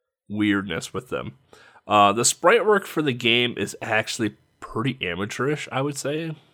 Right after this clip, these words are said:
Uh, when I say the sprite work, I mean, like, the actual, like, animated sprites. So, like, the s-, the squirrels, the monkeys, the snakes, the cats. Uh, Henbei looks great, the parasol looks great, but really everything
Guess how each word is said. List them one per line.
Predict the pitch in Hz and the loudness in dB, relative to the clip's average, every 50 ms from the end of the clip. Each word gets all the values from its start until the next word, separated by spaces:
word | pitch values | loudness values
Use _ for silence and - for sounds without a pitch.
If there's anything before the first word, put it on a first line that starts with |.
| _ _ - | _ _ -4
Uh, | 87 95 95 92 92 90 | 0 2 2 4 2 2
when | 87 98 113 123 | 2 2 4 4
I | |
say | 135 135 - 151 | 4 4 2 2
the | 135 113 | 2 0
sprite | - - - 110 87 71 | -2 -2 0 0 0 2
work, | 87 90 - 110 | 0 -2 -2 -2
I | 95 | -2
mean, | 95 98 98 92 | -2 -2 -4 -4
like, | 87 92 90 - | -4 -6 -8 -8
the | - - | -8 -6
actual, | 87 87 - - - 101 | -6 -6 -8 -8 -8 -4
like, | 92 87 92 - - | -4 -4 -4 -6 -6
animated | - 98 92 90 90 90 82 82 - | -6 -6 -4 -4 -4 -4 -4 -4 -6
sprites. | - - - 82 85 82 - - - - - - - - - - - - - | -8 -6 -6 -6 -6 -6 -8 -10 -12 -12 -14 -18 -20 -20 -20 -20 -20 -20 -14
So, | - - - 101 | -4 0 2 4
like, | 98 95 92 - - | 4 4 2 0 -4
the | 95 | -6
s-, | - - - - | -6 -6 -6 -6
the | - 110 95 - | -4 -4 -2 -2
squirrels, | - - - - - 123 120 117 117 113 110 110 110 110 110 110 107 - | -2 -4 -6 -4 -4 0 2 4 6 6 6 6 4 4 2 0 -2 -6
the | - - 98 85 78 78 | -6 -2 -2 -2 0 0
monkeys, | 92 101 104 104 104 - - 101 98 98 98 98 98 98 - - | 0 0 0 0 -2 -4 -8 -6 -4 -2 -2 -4 -4 -6 -10 -8
the | - 76 73 - | -6 -6 -4 -4
snakes, | - - - 92 95 90 85 90 92 - - - | -6 -6 -6 -6 -6 -4 -4 -6 -8 -10 -12 -12
the | - 90 | -12 -12
cats. | 85 - - - 104 92 85 90 90 - - - - - - - - _ _ _ _ _ _ _ _ _ _ _ - | -12 -12 -10 -8 -6 -4 -4 -4 -4 -6 -6 -8 -8 -8 -8 -10 -12 _ _ _ _ _ _ _ _ _ _ _ -2
Uh, | 85 85 82 82 95 | 2 2 2 2 2
Henbei | - 143 165 185 160 127 104 | 0 0 0 4 4 4 4
looks | 87 85 - - - | 4 2 -2 -6 -8
great, | - 107 92 82 85 80 - _ - | -4 -4 -2 -2 -2 -2 -4 _ -8
the | 98 - | -10 -8
parasol | 135 - 123 135 135 135 - 95 82 - | -4 0 0 0 0 0 0 0 0 0
looks | 80 78 - - | -2 -6 -10 -8
great, | - 98 82 76 71 - - - | -6 -6 -4 -4 -6 -6 -10 -10
but | - 92 85 80 - - _ | -8 -6 -6 -6 -8 -10 _
really | - 113 127 139 131 - | -4 0 2 2 2 2
everything | 110 117 127 123 120 107 | 2 0 0 0 -2 -2